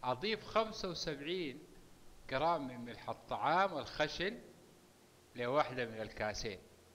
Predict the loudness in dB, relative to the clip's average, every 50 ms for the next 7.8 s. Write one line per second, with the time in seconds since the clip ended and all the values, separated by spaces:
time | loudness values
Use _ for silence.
0 | -20 -20 -20 -20 -20 -20 -20 -20 -20 -20 -20 -20 -20 -20 -20 -20 -20 -20 -20 -20
1 | -20 -20 -20 -20 -20 -20 -20 -20 -20 -20 -16 -12 -10 -10 -6 0 0 0 0 2
2 | -2 -2 0 2 2 2 2 0 0 -4 -4 -2 0 0 4 4 6 6 6 6
3 | 4 2 0 -6 -6 -6 -6 -6 -2 0 0 0 0 0 0 2 2 2 2 2
4 | 0 0 0 2 2 2 4 4 4 4 4 2 0 -2 -2 -4 0 0 0 -2
5 | 4 6 8 8 8 8 6 4 2 2 0 -4 -10 -12 -12 -12 -12 -12 -10 -4
6 | 0 2 2 2 2 -2 -2 0 0 0 0 0 -2 0 0 0 -2 -2 -4 -4
7 | -6 -6 -6 0 0 2 4 6 8 8 8 8 6 2 2 -2